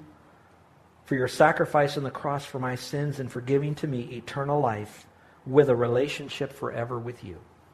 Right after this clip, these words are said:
So is there anyone in here today that's saying that kind of communication, whether it's a prayer or it's a mental thing where you are now fully engaging Christ as your Savior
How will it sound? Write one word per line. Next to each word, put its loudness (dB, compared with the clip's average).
So 4
is 6
there 4
anyone 0
in -2
here 0
today -4
that's -10
saying -2
that 0
kind 0
of -4
communication, -6
whether -4
it's -8
a -6
prayer 0
or -4
it's -8
a -6
mental -4
thing -6
where -6
you -2
are 2
now -2
fully -2
engaging -4
Christ -2
as -8
your -10
Savior -8